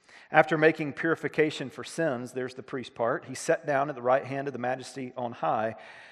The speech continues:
having become as much superior to angels as the name he has inherited is more excellent than theirs. So he begins to allude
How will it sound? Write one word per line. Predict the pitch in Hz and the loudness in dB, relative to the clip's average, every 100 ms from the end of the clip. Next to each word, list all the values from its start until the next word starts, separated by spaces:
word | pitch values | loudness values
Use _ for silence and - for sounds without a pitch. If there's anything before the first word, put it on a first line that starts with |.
| - | -2
having | - 170 160 | 4 4 4
become | 131 - 165 160 139 | -4 -2 2 2 2
as | 123 | 0
much | 147 185 | 0 0
superior | - 147 - 165 147 127 | -2 -8 -2 -2 0 -2
to | 147 156 | -4 -4
angels | 185 151 120 120 - - | -4 -2 -4 -4 -8 -6
as | 127 | -4
the | 127 | -4
name | 127 151 147 131 | -4 -2 -2 -4
he | 127 131 | -6 -4
has | 131 123 | -4 -4
inherited | 120 143 151 127 113 | -6 -2 -2 -2 -4
is | 117 120 123 | -6 -6 -6
more | 127 123 | -6 -4
excellent | 139 - 120 113 | -6 -6 -8 -8
than | 117 117 | -10 -4
theirs. | 135 117 104 | -2 -2 -4
So | 123 | -10
he | 120 | -10
begins | 123 123 143 147 - | -10 -8 -8 -8 -10
to | 139 123 | -4 -4
allude | 123 139 139 123 | -2 -2 -4 -6